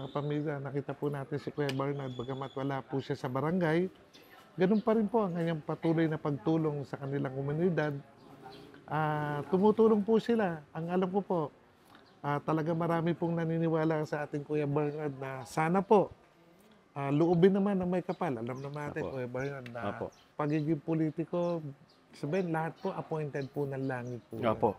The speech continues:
Speaker 1: Diba?
Speaker 2: Opo.
Speaker 1: Kaya lang, wag, hindi naman ako naniniwala na ang Panginoong Diyos ay mag-a-appoint ng korap.
Speaker 2: Yun na nga po.
Speaker 1: Yun po.
Speaker 2: <laughs>
Speaker 1: Yun
Speaker 2: Opo.
Speaker 1: po, mali po yun, paniniwalang ganun.
Speaker 2: Opo.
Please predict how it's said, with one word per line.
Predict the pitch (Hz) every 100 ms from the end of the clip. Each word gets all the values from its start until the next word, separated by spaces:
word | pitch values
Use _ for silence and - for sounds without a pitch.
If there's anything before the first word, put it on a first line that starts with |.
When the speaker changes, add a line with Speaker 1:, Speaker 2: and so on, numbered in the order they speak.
| -
Speaker 1:
Diba? | - 147 117 101 98 _ -
Speaker 2:
Opo. | 92 - _ - _
Speaker 1:
Kaya | - 147
lang, | 196 190
wag, | 160 139 143 - _ _ -
hindi | 139 156
naman | 165 170
ako | 165 165
naniniwala | 165 165 170 175 190 170
na | 131 139 139 139
ang | 139
Panginoong | 147 151 151 156
Diyos | 156 160
ay | 139
mag-a-appoint | 127 131 131 123 135 127
ng | 127 110
korap. | 123 131 120 - 139 120 120
Speaker 2:
Yun | 123
na | 139
nga | 143 147
po. | 170 123
Speaker 1:
Yun | 104 123
po. | 156 139 196 - -
Speaker 2:
<laughs> | - -
Speaker 1:
Yun | - 143
Speaker 2:
Opo. |
Speaker 1:
po, | 156
mali | 165 165 180
po | 175 185
yun, | 190 185
paniniwalang | 147 151 156 156 151 147 147
ganun. | 147 160 131
Speaker 2:
Opo. | - - -